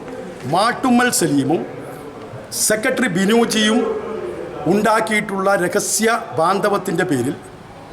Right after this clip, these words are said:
ഇവർ വലിയ തോതിൽ അഴിമതിക്ക് കൂട്ടുനിന്നിരിക്കുകയാണ്. ഇത് ചർച്ച ചെയ്യാനാണെന്ന് ബഹുമാനപ്പെട്ട കോടതി ഈ അജണ്ട കൗൺസിലിലേക്ക് വന്നത്.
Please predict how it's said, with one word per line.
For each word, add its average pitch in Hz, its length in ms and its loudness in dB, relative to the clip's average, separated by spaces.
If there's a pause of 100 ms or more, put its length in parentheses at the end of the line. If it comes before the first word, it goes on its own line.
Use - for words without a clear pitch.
(120)
ഇവർ 247 160 4 (140)
വലിയ 240 320 4 (340)
തോതിൽ 180 320 4 (200)
അഴിമതിക്ക് 180 640 2 (100)
കൂട്ടുനിന്നിരിക്കുകയാണ്. 143 1000 0 (760)
ഇത് 302 180 4
ചർച്ച 226 240 2
ചെയ്യാനാണെന്ന് 214 680 2
ബഹുമാനപ്പെട്ട 196 500 2 (800)
കോടതി 190 420 4 (480)
ഈ 208 40 0 (120)
അജണ്ട 208 260 0 (120)
കൗൺസിലിലേക്ക് 208 580 2
വന്നത്. 165 240 0